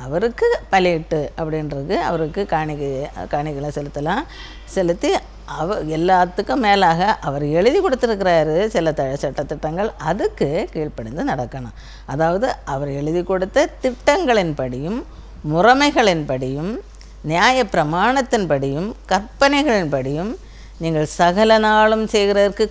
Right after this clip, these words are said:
கவனமாயிருந்து, அந்நிய தேவர்களுக்கு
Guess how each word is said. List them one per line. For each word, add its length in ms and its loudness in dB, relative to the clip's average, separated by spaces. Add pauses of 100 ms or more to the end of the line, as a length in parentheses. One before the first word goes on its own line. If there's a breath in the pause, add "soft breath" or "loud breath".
(120)
கவனமாயிருந்து, 1500 2 (380 loud breath)
அந்நிய 540 0
தேவர்களுக்கு 720 2